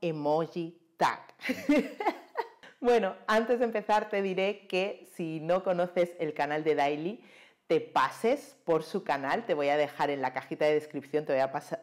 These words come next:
te voy a dejar el enlace para que puedas ver sus vídeos porque es divertidísima,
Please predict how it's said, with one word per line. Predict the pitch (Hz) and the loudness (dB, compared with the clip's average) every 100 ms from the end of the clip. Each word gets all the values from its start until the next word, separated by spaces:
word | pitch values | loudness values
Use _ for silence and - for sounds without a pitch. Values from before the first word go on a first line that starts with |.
| - _ | -16 _
te | 123 | -4
voy | 135 160 | 0 2
a | 151 | 2
dejar | 143 - 156 147 - | 0 0 0 0 0
el | 180 214 | 0 2
enlace | 180 147 135 147 220 | 0 0 -2 -2 -4
para | 214 151 | -2 -4
que | 147 | -4
puedas | 147 151 156 | -2 -2 0
ver | 151 | -4
sus | 151 135 127 | -4 -12 -8
vídeos | 135 156 202 - | -10 -6 -6 -6
porque | - 143 139 143 135 131 - - - _ | -4 -4 -4 -4 -4 -4 -12 -20 -20 _
es | 214 262 - - | 0 0 -4 -14
divertidísima, | 156 170 175 160 151 147 - 143 170 180 - 202 196 | -8 -2 0 2 2 0 -6 -6 -6 -6 -6 -6 -6